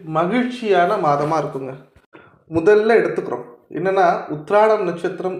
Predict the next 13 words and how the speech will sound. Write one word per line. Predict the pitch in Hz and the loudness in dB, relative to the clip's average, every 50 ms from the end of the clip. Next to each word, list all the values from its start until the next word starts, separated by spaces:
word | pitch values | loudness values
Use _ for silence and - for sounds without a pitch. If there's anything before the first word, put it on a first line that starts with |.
| - - | -8 -4
ரெண்டு, | 151 151 175 175 185 196 | -4 -4 0 2 2 2
மூன்று, | 180 170 165 170 175 175 175 175 | 2 0 -2 -4 -4 -4 -4 -4
நான்கு | 170 160 147 147 151 156 160 151 | -2 -2 -2 -2 -2 -4 -6 -4
பாதங்களும், | - 143 135 131 127 127 131 131 143 - - - - - - - _ _ _ _ | 0 0 0 0 -2 -6 -4 -4 -4 -4 -6 -12 -16 -20 -20 -20 _ _ _ _
திருவோண | 208 214 240 254 262 254 247 233 | 2 2 4 4 4 4 2 2
நட்சத்திரமும், | 202 170 151 147 165 151 - 151 151 156 165 165 160 160 - - | 0 -2 -4 -4 -6 -8 -6 -6 -6 -6 -6 -6 -8 -12 -6 -2
அவிட்டம் | 147 151 - 214 214 - - - 233 226 190 151 | -2 -2 0 -2 -6 -6 -4 -4 -4 -4 -4 -6
ஒன்று, | 156 175 175 185 190 190 180 | -6 -6 -4 0 0 0 0
இரண்டு | 160 151 160 160 160 160 170 | 0 -2 -6 -6 -6 -6 -6
பாதங்களை | 170 165 151 147 151 151 151 147 147 151 180 214 - - - 143 | -2 0 0 2 2 0 0 -2 -2 -2 -2 -4 -6 -8 -8 -6
உள்ளடக்கியதாங்க | 151 160 175 185 180 170 165 - 156 147 147 143 151 156 175 165 | -4 -2 0 0 -2 -2 -4 -4 -2 -2 -2 0 -2 -4 -4 -4
மகர | 147 139 135 160 175 180 | -4 -2 -2 0 0 0
ராசி | 170 156 139 139 - - 185 | 2 0 0 -2 -2 -6 -8